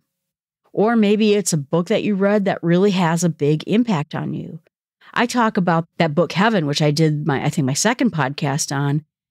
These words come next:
and I tell people about that book because I know the very last chapter invites them in the most detailed way I've ever seen to become a believer in Christ.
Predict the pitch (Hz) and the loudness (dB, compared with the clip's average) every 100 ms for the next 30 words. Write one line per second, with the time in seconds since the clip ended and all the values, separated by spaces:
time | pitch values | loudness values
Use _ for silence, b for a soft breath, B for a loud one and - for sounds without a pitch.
0 | - 196 220 240 220 247 233 202 175 170 | -2 0 2 0 -2 0 0 0 0 0
1 | 165 175 151 - 254 - _ _ - 165 | 0 0 -2 0 -2 -2 _ _ -6 -2
2 | 180 165 151 156 175 226 208 143 160 147 | 0 0 2 4 4 2 -2 -2 -2 0
3 | 170 202 208 196 202 - 233 233 - 170 | 0 2 2 0 -2 -4 -4 -4 -4 -4
4 | 135 147 _ _ _ 208 190 151 190 240 | -4 -6 _ _ _ 0 2 2 -2 -2
5 | - 170 139 135 - _ - 214 202 208 | -4 -2 -2 -2 -6 _ -2 2 4 2
6 | 202 165 147 208 269 277 302 247 262 247 | 0 -2 -2 -4 -4 -2 0 0 0 2
7 | 202 185 196 208 - 240 202 147 147 - | 2 0 0 0 0 0 2 0 -2 -6
8 | _ _ _ - 175 175 185 180 165 156 | _ _ _ -2 -2 0 2 2 2 2
9 | 160 151 143 143 - 156 - - | 0 0 -4 -4 -8 -12 -12 -14